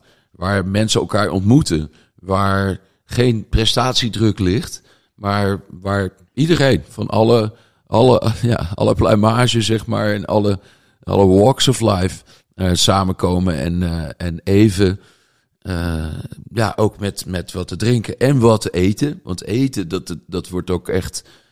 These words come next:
heel, eh, laten we zeggen, nationwide nu, eh, onderkend. Is een enorme verbindende factor. Overigens ook, lieve mensen, eh,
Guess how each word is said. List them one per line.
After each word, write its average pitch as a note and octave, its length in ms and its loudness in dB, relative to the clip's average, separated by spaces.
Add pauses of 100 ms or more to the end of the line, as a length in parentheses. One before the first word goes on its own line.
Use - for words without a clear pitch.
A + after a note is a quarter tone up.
(160)
heel, G2+ 560 0
eh, F2 280 -6
laten F2 200 -6
we F2 60 -6
zeggen, F2 340 -6
nationwide F#2+ 840 -2
nu, F2+ 340 -2
eh, - 160 -12 (320)
onderkend. F#2 760 -2 (380)
Is F#2 220 -4
een G2 80 -2
enorme A2+ 600 2
verbindende F#2 520 -2
factor. - 460 -2
Overigens G#2 420 2
ook, - 360 4 (240)
lieve F#2+ 320 2
mensen, F#2+ 540 0
eh, F2+ 800 -4